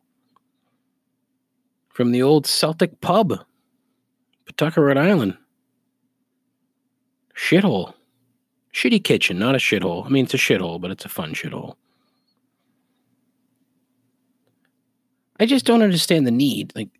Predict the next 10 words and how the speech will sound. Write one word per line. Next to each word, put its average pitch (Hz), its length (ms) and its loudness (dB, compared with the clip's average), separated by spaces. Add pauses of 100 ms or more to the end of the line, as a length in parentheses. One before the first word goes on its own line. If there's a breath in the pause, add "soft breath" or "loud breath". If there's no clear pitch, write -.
(140)
I 196 160 -6
have 175 120 -4
never 190 440 -2
been 165 240 2
in 165 120 8
this, 143 200 2 (280)
in 120 220 2
this 113 300 0
establishment 104 680 -2
ever. 98 360 -8